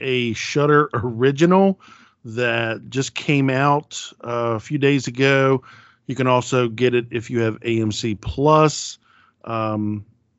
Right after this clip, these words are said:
on your Prime Video, uh, channels. Um, it's called Brooklyn forty-five, and basically what that is, is, uh, there are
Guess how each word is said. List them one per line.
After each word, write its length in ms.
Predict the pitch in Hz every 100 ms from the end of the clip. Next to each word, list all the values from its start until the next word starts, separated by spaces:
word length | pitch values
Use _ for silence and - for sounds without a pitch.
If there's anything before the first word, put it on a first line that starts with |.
| _ _
on 140 | 117 117
your 120 | 104
Prime 440 | - 117 117 117
Video, 800 | 107 117 113 107 107 98 92 85 _ _ _ _ _ _
uh, 440 | - 92 87 85 82 82
channels. 800 | - 110 95 82 71 - - - 113
Um, 540 | 113 107 107 104 98 - - - -
it's 100 | -
called 240 | 117 107
Brooklyn 340 | 139 135 127
forty-five, 920 | 117 - 123 110 - 90 65 71 - - - - _ _
and 680 | 104 101 101 101 101 101 - _ _ -
basically 400 | 143 135 123 127
what 160 | 120 117
that 220 | 123 113
is, 360 | 117 113 110 104
is, 240 | 101 92
uh, 280 | 101 95 90
there 360 | 92 107 104 -
are 300 | 104 95